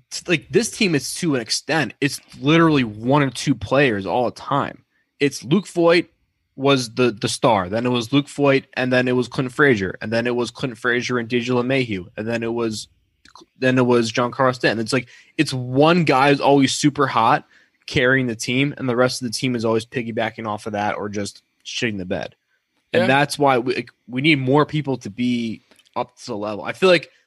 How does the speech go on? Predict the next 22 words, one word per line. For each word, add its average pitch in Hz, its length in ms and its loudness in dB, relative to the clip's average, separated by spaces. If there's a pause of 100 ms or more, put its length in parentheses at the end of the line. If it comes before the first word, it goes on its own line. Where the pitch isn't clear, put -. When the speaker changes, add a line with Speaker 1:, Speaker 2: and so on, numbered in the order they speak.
(120)
Speaker 1:
we're 147 80 -8
playing 156 260 0
a 143 40 0
game 143 100 2
of 120 120 0
whack-a-mole 113 600 -4 (180)
where 135 180 -2
I 123 80 0
hit, 170 320 0
I 147 80 -2
hit 165 200 2
a - 20 -2
mole, 143 360 0 (200)
the - 60 -2
other 175 80 4
one 156 80 4
pops 156 240 -2
up 147 80 -6
to 147 60 -6
the 139 60 -2
other 127 80 0
side. 107 280 -6